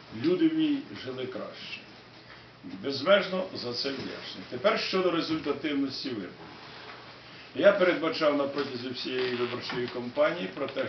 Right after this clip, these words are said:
що робиться, е, дуже багато зловживань.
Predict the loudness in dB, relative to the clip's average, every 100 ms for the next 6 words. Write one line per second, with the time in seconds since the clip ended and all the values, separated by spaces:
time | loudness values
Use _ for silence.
0 | -4 -6 -6 -6 -8 -8 -8 -4 -2 -2
1 | -4 -4 -4 -4 -6 -18 -20 -20 -12 -6
2 | -6 -4 -4 0 0 0 -4 -4 -4 -4
3 | -4 -2 -2 -4